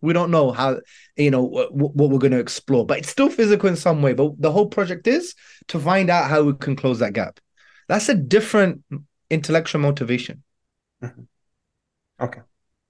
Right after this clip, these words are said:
Speaker 1: I had the same problem. I was like, "Well, what, is there really, <laughs> is there really a difference?"
Speaker 2: Yeah, 'cause, 'cause to me, if I speak to an eliminative, uh, materialist or a conscious, uh, or a reductive materialist, they're both gonna tell me,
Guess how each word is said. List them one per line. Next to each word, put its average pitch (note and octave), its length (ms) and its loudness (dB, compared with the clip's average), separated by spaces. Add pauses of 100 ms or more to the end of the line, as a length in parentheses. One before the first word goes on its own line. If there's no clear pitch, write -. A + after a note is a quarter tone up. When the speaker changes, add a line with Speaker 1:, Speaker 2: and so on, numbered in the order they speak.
(160)
Speaker 1:
I F3+ 120 2
had B3 160 4
the B3 80 2
same A#3 220 2
problem. E3+ 360 2
I - 20 0
was D#3 120 0
like, E3 100 2
"Well, F3+ 160 2
what, G3 220 2
is F#3+ 140 0
there A3+ 120 2
really, G#3+ 400 0 (140)
<laughs> - 120 -8
is D3+ 180 0
there F#3+ 160 4
really F#3+ 260 0
a D#3 60 2
difference?" D3+ 480 -4
Speaker 2:
Yeah, G3 220 4
'cause, G#3+ 280 4
'cause F#3+ 140 2
to F#3 100 0
me, A3 160 6
if G3+ 100 2
I F3 40 4
speak F#3+ 280 0
to G#3+ 80 4
an F#3 60 4
eliminative, E3+ 680 4
uh, D#3+ 140 4
materialist D#3 640 2
or C3+ 100 0
a B2+ 80 -2
conscious, C#3+ 400 -6 (200)
uh, C3+ 200 4
or C#3 240 6
a B2+ 60 4
reductive C3 400 0
materialist, B2+ 580 0
they're B2 120 2
both D#3 280 2
gonna B2 200 -4
tell C#3 260 0
me, A#2 400 -6